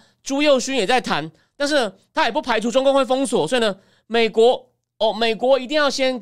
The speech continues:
赶快给，好，然后再来，再来，哦，再来哦，那个美国的国防部次长是负责采购的，哦，采购的，一个叫 William LaPlante，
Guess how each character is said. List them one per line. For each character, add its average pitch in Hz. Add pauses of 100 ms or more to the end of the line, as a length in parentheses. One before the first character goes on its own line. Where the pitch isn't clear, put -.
赶 165
快 240
给， 131 (840)
好， 165 (200)
然 196
后 233
再 247
来， 185 (200)
再 247
来， 180 (640)
哦， 208
再 262
来 214
哦， 214 (960)
那 185
个 202 (100)
美 202
国 233
的 254
国 247
防 269
部 302
次 320
长 190
是 233
负 269
责 220
采 196
购 285
的， 190 (160)
哦， 202
采 196
购 190
的， 147 (140)
一 233
个 233
叫 262
William 269
LaPlante， 214